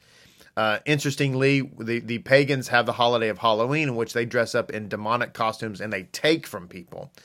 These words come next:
Um, in Judaism, we have a cu-, a custom of dressing up in costume during Purim and giving to people. This is because God's kingdom is the opposite of the kingdom of darkness. So this is the season, this is the holiday in Judaism in which we give gifts.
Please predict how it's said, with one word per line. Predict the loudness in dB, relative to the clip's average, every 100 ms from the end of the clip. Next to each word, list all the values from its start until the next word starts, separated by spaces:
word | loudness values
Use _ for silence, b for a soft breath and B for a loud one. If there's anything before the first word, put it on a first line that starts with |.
| b b b -2
Um, | -2 -2
in | -4
Judaism, | 2 4 6 6 4
we | -2 -2
have | 2 2 2
a | 2 0 0 -6 -8
cu-, | -8 -2
a | -4
custom | 2 0 0 -4
of | -4
dressing | -2 -2 -4 -6
up | -8
in | -4
costume | -2 -2 -4 -8
during | -6 -6 -6 -6
Purim | -2 0 -2 -2
and | -6 -6 -10 4
giving | 6 6 -2 -6
to | -14
people. | -12 -12 -12 -18 -18 B B B
This | -4 -4
is | -4
because | 0 0 2
God's | 2 4 2
kingdom | -4 -8 -6
is | -8
the | -6 -2
opposite | 2 2 0 -6 -6
of |
the | -10
kingdom | -12 -12 -10
of | -4
darkness. | 2 2 2 -10 b b b b
So | -2 0 0
this | 4 8 8 8
is | 4
the | 4
season, | -2 0 0 0 -4 0
this | 2 2 2
is | 2 2
the | 2
holiday | 4 6 4 0 -4
in | -4 -4
Judaism | 0 0 0 -4 b b
in | -4 0
which | -2 -2
we | -6
give | -6 -2 0 0 -2 -8
gifts. | -6 -6 -4 -6 -4 -6